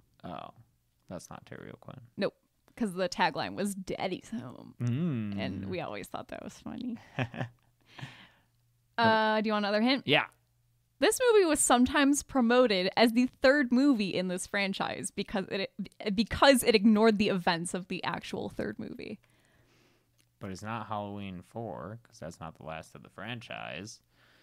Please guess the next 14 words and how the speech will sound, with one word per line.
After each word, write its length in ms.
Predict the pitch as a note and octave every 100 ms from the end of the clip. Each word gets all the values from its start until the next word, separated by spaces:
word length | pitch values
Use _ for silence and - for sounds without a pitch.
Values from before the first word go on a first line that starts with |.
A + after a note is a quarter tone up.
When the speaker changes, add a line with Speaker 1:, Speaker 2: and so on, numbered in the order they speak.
| _ _ _ _ _ _ _ _ _ _ B2+
Speaker 1:
Ignored 480 | A#2+ A#2+ C3+ F3+
the 160 | F3 F#3+
events. 420 | C#3+ B2+ C3 A#2
Speaker 2:
I 40 | -
can 100 | F#3+
Speaker 1:
Oh, 340 | F#3+ G#2 - _ _ -
is, 260 | C#3+ B2
<sighs> 1700 | - B2 - - - - - - _ _ _ _ _ _ _ _ _
it's 160 | _ A2+
not 180 | A2+
Army 240 | A#2+ A#2+ B2
of 80 | G#2+
Darkness. 600 | A#2 C3 - D#2+ F#2+ A3+
Speaker 2:
No. 180 | G#3+